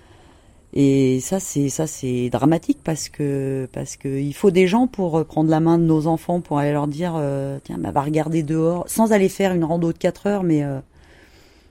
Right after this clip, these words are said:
il faut qu'on leur apprenne, en fait, à, à aller dehors, euh, à se dépenser,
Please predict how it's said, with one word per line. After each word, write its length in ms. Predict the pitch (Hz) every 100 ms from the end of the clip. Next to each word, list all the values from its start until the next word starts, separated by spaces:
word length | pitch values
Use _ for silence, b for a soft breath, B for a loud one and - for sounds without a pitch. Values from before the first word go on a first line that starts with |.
| b -
il 80 | -
faut 120 | 202
qu'on 120 | 180
leur 180 | 170 170
apprenne, 380 | 180 - 214 202
en 80 |
fait, 320 | 170 180 180 175
à, 360 | 147 143 143 139 139 139 139 _ _ _ _ _ _ _ - - _ - - - _
à 100 | 139
aller 240 | 143 165 185
dehors, 600 | 165 160 180 233 - - - - -
euh, 640 | 131 123 127 127 127 127 b b b -
à 100 | 143
se 60 | 131
dépenser, 680 | 196 202 190 - 185 226